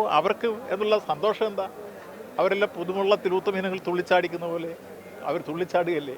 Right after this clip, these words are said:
ആഹ്ലാദ തിമിർപ്പോടുകൂടി വരികയല്ലേ. യഥാർത്ഥത്തിൽ ആ രൂപത്തിലേക്ക് വരേണ്ടതിന് പകരം അന്ധമായ രൂപത്തിൽ എതിർത്താൽ അവസാനം എതിർക്കുന്നവർ ജനങ്ങളെ ഒ-, ജനങ്ങൾ അവരെ ഒറ്റപ്പെടുത്തും. ജനങ്ങൾ ഇതൊക്കെ തിരിച്ചറിയുന്നുണ്ട്. ജനാധിപത്യത്തിൽ ജനങ്ങളാണ് യജമാനന്മാർ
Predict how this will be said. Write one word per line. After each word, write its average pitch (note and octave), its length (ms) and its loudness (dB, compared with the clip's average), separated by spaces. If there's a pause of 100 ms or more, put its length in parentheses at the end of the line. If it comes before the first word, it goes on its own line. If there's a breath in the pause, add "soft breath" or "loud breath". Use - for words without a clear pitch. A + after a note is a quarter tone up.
(140)
ആഹ്ലാദ F3 280 4 (120)
തിമിർപ്പോടുകൂടി F3 560 0
വരികയല്ലേ. C#3 360 -2 (600 loud breath)
യഥാർത്ഥത്തിൽ A3 520 6 (120)
ആ - 20 10 (120)
രൂപത്തിലേക്ക് G#3 500 4
വരേണ്ടതിന് F3+ 440 -2
പകരം D#3+ 280 0 (500)
അന്ധമായ D#3+ 380 4 (100)
രൂപത്തിൽ F3+ 340 -4
എതിർത്താൽ E3 380 4 (600)
അവസാനം D#3 460 -2
എതിർക്കുന്നവർ G#3+ 480 0 (140)
ജനങ്ങളെ A3 380 4
ഒ-, - 100 -2 (180)
ജനങ്ങൾ G3+ 280 0
അവരെ E3+ 180 4
ഒറ്റപ്പെടുത്തും. C#3 500 -4 (140)
ജനങ്ങൾ A3+ 340 0
ഇതൊക്കെ E3 300 -4
തിരിച്ചറിയുന്നുണ്ട്. B2+ 520 -8 (100)
ജനാധിപത്യത്തിൽ G#3 760 2 (680 loud breath)
ജനങ്ങളാണ് A3+ 520 12
യജമാനന്മാർ D#3+ 520 4